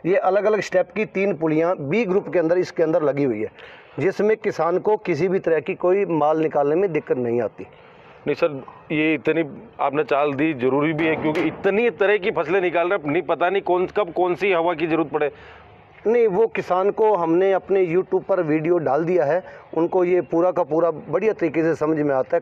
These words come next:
Speaker 1: कौन से अनाज के अंदर कितनी हवा की ज़रूरत है। इसमें ज़्यादा लंबा चौड़ जुगाड़बाजी करने की ज़रूरत नहीं है। अ,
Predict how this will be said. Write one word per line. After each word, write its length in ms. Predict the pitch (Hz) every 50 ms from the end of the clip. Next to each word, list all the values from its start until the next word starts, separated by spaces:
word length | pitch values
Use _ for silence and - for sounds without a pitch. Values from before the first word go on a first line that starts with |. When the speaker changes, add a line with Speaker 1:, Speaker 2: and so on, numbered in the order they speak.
| - -
Speaker 1:
कौन 200 | 190 202 226 226
से 120 | 226 226
अनाज 280 | 202 180 165 156 160 135
के 100 | 131 156
अंदर 160 | 156 165 160
कितनी 320 | - - 185 - 208 220 196
हवा 180 | 160 151 156
की 160 | 156 147 160
ज़रूरत 260 | 147 135 151 147 - -
है। 140 | 165 185 185 - - - - - -
इसमें 260 | - 180 190 202 226
ज़्यादा 260 | 208 170 190 185 185 208
लंबा 320 | 196 175 170 185 190 208
चौड़ 240 | 202 - 208 208 180
जुगाड़बाजी 540 | 160 165 160 165 180 196 190 202 202 202 202
करने 260 | - 190 180 196 196
की 100 | 165 190
ज़रूरत 260 | 175 160 185 180 -
नहीं 220 | 165 175 202 214 185
है। 80 | 147
अ, 760 | 117 - - - - - - - - - - - 196 170 170